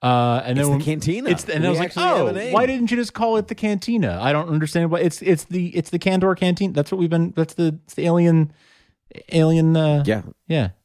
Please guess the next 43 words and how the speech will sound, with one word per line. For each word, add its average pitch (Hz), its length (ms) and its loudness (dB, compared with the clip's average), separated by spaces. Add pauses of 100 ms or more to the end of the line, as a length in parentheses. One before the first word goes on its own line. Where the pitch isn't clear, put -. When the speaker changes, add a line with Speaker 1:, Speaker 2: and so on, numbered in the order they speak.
(160)
Speaker 1:
No, 151 200 0
Speaker 2:
Yeah, 135 200 2
Speaker 1:
I 135 60 -6
Speaker 2:
she 131 120 0
didn't 123 140 0
call 131 240 0
it - 60 -4
that 104 140 -2
because, 110 480 2
Speaker 1:
Yeah. 101 80 -2 (140)
Speaker 2:
because, 95 460 -4
uh, 95 160 -2 (100)
Speaker 1:
'Cause 113 140 0
it's 101 60 0
Speaker 2:
that's 104 160 -4
Speaker 1:
the 113 80 0
name 107 180 2
we 113 80 2
Speaker 2:
only 120 120 2
Speaker 1:
made 123 80 2
up, 139 120 0
Speaker 2:
we 127 80 -2
Speaker 1:
yeah. 82 80 0
Speaker 2:
call 71 220 -8
it - 80 -16
that. 73 200 -10
Speaker 1:
Yeah, 80 140 -10 (100)
yeah. - 300 -16
Speaker 2:
Yeah. 190 1200 2
Speaker 1:
<laughs> - 60 -6
Speaker 2:
Yeah. 196 160 -2 (340)
It's 107 140 -4
a - 40 -10
great 139 380 -2
name, 139 300 -2
though. 85 180 -4
Speaker 1:
Yeah. 147 280 2
Speaker 2:
It's - 220 -4
still 139 360 2
great. 113 480 0 (260)
Speaker 1:
Yeah. 190 300 2 (140)
Speaker 2:
Yeah. 107 240 -2
Speaker 1:
Yeah. 180 180 2